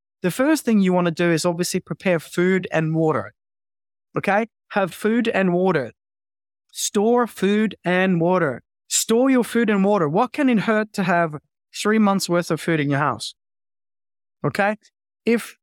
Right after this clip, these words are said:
the water is suddenly shut off, and of course you're not drinking tap water, I know that you're smart enough not to drink toxic tap water.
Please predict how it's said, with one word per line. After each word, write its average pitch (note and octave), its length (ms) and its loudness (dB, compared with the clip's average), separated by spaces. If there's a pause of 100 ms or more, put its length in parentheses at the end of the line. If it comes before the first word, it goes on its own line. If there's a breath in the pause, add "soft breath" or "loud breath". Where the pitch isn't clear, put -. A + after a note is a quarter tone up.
the G3+ 100 0
water B3+ 240 2
is A3+ 100 0
suddenly G3+ 380 0
shut G#3 320 0
off, E3+ 300 0
and F3 80 0
of E3+ 100 -2
course G#3+ 260 -4
you're F#3 60 0
not E3 140 -2
drinking D#3+ 320 -2
tap E3+ 240 -2
water, C#3 240 0
I D3+ 100 2
know D#3 240 2
that D3 140 -2
you're D3 100 0
smart D3+ 320 0
enough C3+ 240 -2
not C3+ 140 0
to - 100 -8
drink C3 220 -4
toxic - 360 -6
tap C#3 220 -2
water. A#2 300 -6